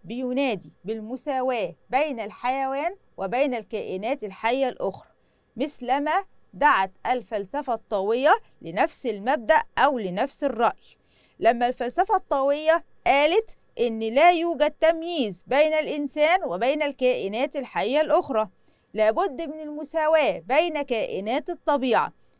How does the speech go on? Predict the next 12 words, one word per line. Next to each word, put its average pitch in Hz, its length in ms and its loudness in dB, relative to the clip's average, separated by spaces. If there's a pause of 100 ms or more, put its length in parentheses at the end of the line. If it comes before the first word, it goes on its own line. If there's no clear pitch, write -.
نفس 349 340 0
اللي 233 220 -6
دعا 247 340 2
بيه 262 340 -6
سينجر. 220 520 -4 (440)
لما 233 260 -4
جه 370 220 -2
سينجر 302 360 -4
يتكلم 294 680 -6 (320)
استند 247 640 -4
على 214 480 -2
أساس 262 640 -4